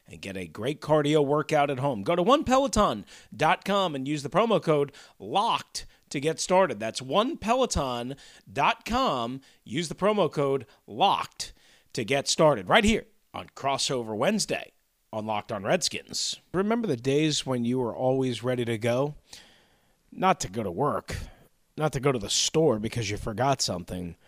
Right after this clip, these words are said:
but ready to go to the bedroom. That's right. Now you can increase your performance and get that extra confidence in bed, fellas. Listen up. Blue chew dot com. That's blue like the color blue. Blue Chew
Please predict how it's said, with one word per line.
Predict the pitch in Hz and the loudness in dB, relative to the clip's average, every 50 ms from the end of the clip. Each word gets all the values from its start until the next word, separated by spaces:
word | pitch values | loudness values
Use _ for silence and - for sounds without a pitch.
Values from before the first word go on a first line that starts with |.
| _ - - - _ _ _ _ _ _ _ | _ -20 -20 -20 _ _ _ _ _ _ _
but | - 113 98 92 | -6 -6 -4 2
ready | 123 151 151 139 135 | 4 4 4 4 4
to | 123 123 107 | 0 0 0
go | 120 123 123 120 113 107 104 - - - - _ _ _ _ _ | 2 2 2 2 0 -2 -6 -10 -16 -20 -20 _ _ _ _ _
to | - 123 | -4 -4
the | 110 | -2
bedroom. | 98 98 123 127 110 104 90 80 - - _ _ _ _ - _ _ _ _ _ | 2 4 2 2 2 0 -8 -10 -12 -16 _ _ _ _ -20 _ _ _ _ _
That's | 110 98 - | -10 -4 0
right. | 147 127 104 - - | 0 0 0 -2 -2
Now | - 123 131 | 2 4 4
you | 131 131 143 156 | 6 6 6 4
can | 143 165 151 | 4 4 2
increase | 143 131 - - - 165 160 - - | 2 0 -2 0 2 2 4 4 4
your | 160 156 | 2 0
performance | 127 - 135 120 - 156 160 151 151 156 165 165 - - - - - - - _ | 0 0 -4 -2 2 4 4 4 4 2 0 0 0 -2 -4 -8 -20 -20 -16 _
and | - 107 117 | -6 -6 -2
get | 113 156 147 | -2 -2 -2
that | - 147 139 135 - - | 0 -2 -4 -4 -4 -4
extra | 170 180 - - - 190 165 | -4 -2 -2 0 -2 -2 -4
confidence | - - 170 170 170 175 - 170 165 165 151 - - - - | -2 -4 -4 -4 -4 -4 -6 -4 -4 -4 -4 -4 -6 -6 -2
in | 160 165 160 156 147 | 0 0 0 0 -2
bed, | 131 123 156 160 165 156 127 | 6 6 6 6 6 2 0
fellas. | - - 135 120 113 117 117 113 - - - - - _ _ | -2 -2 -2 -2 0 -2 -2 -4 -4 -6 -8 -14 -20 _ _
Listen | 104 110 120 - - 135 | -6 -2 -2 0 2 2
up. | 135 120 95 - - - - | 2 0 0 -4 -8 -2 6
Blue | 135 180 240 | 8 8 8
chew | - - - 208 160 82 - _ _ | 8 6 4 4 2 2 -4 _ _
dot | - 131 123 113 - | -4 -4 -4 -4 -4
com. | - 147 147 135 120 | -2 -2 0 0 0
That's | 113 - - | 0 -2 -4
blue | - - 160 196 180 | 0 6 8 8 8
like | 131 113 113 113 - - | 8 6 0 -2 -4 -6
the | 117 | -8
color | - - 139 139 123 113 104 98 | -2 0 2 2 2 0 -4 -10
blue. | 87 - - 151 196 220 131 76 - - - _ - - - - - - - - _ | -4 0 6 8 8 8 8 4 0 -8 -20 _ -20 -20 -20 -20 -20 -20 -20 -12 _
Blue | - 185 254 254 | 6 8 8 8
Chew | - - 202 147 - - | 6 2 0 0 -2 -4